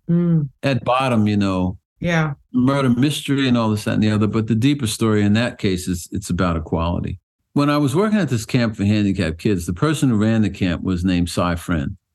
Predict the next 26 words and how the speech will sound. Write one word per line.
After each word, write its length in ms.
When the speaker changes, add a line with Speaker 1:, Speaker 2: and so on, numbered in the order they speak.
Speaker 2:
This 220
was 160
in 80
the 80
seventies. 680
And 140
Cy 340
was 280
a 200
single 400
man. 440
He 100
had 160
to 80
hide 260
the 80
fact 300
that 100
he 80
was 160
gay. 440
He 100
was, 340
he 160
was 220
extremely 1000